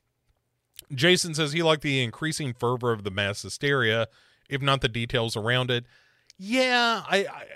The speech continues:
I, I don't disagree that it's an interesting message, but it's just handled so clumsily and comes to nothing.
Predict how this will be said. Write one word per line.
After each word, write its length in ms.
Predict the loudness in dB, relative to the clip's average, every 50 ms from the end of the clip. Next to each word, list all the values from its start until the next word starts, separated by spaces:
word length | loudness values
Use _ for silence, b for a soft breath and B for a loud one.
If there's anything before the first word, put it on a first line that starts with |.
| -2 2
I, 240 | 4 4 4 4 4
I 80 | 2 0
don't 380 | 2 0 0 0 0 -2 -4
disagree 540 | -4 -4 -4 -4 -4 -4 -4 -2 0 0 0 2
that 180 | 2 2 2
it's 260 | 0 -2 -6 -6 -6
an 100 | -6 -8
interesting 680 | -8 -6 -8 -8 -6 -6 -6 -6 -6 -6 -8 -8 -8 -8
message, 600 | -8 -8 -6 -6 -2 -2 -2 -2 -2 -6 -12 -18 -20 _ _ _ _ _ _ _ _ _ _ _
but 460 | -16 -4 0 4 4 6 6 4 2 -2
it's 200 | -4 -2 -2 0
just 260 | 2 2 0 0 -2
handled 460 | -2 0 0 0 0 0 -2 -4 -2
so 180 | -2 -2 -2 -2
clumsily 1040 | -4 -8 -12 -8 -6 -4 -4 -4 -4 -4 -4 -2 0 2 2 2 2 0 -2 -4 -4
and 540 | -2 -2 0 0 0 0 -2 -6 -8 -10 -14 -18 -20 _ _ _ _ _
comes 400 | -8 -4 -4 -2 -2 -2 -2 0
to 100 | 0 0
nothing. 640 | 0 0 0 -2 0 -2 -4 -4 -4 -6 -10 -12